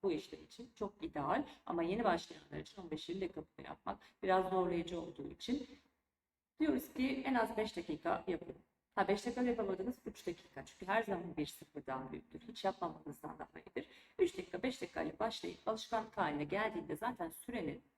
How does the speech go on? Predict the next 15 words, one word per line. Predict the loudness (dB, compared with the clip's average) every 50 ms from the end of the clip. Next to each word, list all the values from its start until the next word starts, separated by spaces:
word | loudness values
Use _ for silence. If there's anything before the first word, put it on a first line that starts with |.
| _ _ _ _ _ 4
arttığını | 4 6 6 4 0 -2 0 -2
göreceksiniz | -2 -2 -4 -8 -12 -18 -16 -20 -16 -4 -2
vaktinize | -2 -2 -2 -8 -12 -12 -10 -8 -8
göre. | -8 -4 -4 -4 -4 -4 -10 -18 -8 -6
Ve | -4 0
bunu | 2 4 4 4 4 4
aynı | 4 4 4
zamanda | 4 4 2 2 2 -2 -4
bir |
şeylerle | -8 -4 -2 2 4 4 6 6 6 6
uğraşırken | 4 4 0 -2 -4 0 0 2 4 2
de |
yapabilirsiniz. | 0 0 -2 -10 -12 -12 -20 -20 -20 -20 _ -10
Kahvaltı | 0 2 4 6 8 6 6 6 2
hazırlarsınız, | -2 -4 -4 -8 -8 -8 -8 -8 -12 -14 -16 -16